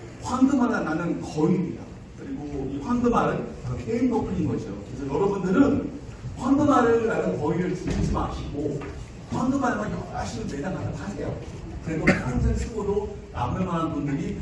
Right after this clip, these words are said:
발생할 수 있다라고 이제 보시면 좋겠습니다.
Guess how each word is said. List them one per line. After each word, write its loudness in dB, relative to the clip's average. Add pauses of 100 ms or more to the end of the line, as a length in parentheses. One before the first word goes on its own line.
(160)
발생할 -2
수 -2
있다라고 2
이제 -4
보시면 -2
좋겠습니다. -6